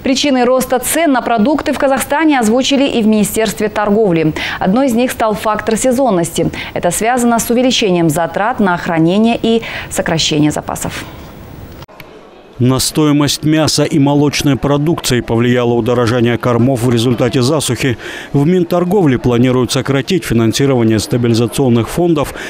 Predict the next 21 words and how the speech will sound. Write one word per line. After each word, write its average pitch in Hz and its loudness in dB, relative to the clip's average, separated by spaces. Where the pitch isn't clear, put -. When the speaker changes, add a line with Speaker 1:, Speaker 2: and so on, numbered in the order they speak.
Speaker 2:
и 165 2
разрешить 135 2
им 120 4
закупать 123 -2
только 127 0
те - 0
товары, 110 0
которые 117 0
можно 113 2
хранить: 147 0
рис, 151 2
сахар, 160 0
гречку, 110 0
соль. 104 0
Скоропортящиеся 127 -2
товары 151 0
намерены 165 2
реализовывать 139 2
по 123 0
оборотной 117 0
схеме. 98 0